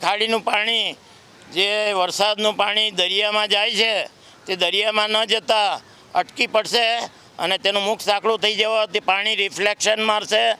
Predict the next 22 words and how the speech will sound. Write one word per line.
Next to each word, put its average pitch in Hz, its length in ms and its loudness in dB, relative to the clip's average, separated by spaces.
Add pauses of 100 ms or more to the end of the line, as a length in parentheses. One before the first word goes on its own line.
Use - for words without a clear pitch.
(240)
અને 196 220 0
શહેર 208 340 2
આખું 214 320 0
ડૂબી 214 320 2
જશે. 190 320 0 (300)
શહેરમાં 208 400 2
બે 214 200 0
હજાર 220 240 0
છની 214 380 2
પરિસ્થિતિ, 214 880 -2 (300)
પૂરની 214 280 2
પરિસ્થિતિનું 214 1120 0 (280)
ફરી 233 260 2
નિર્માણ 220 420 0
થવાની 208 400 0
શક્યતા 190 540 0
જ 196 40 2
આવેલી 185 380 2
છે. 147 220 -2 (340)
તે 214 140 -2
સંજોગોમાં 208 840 0 (580)
તંત્ર 180 380 0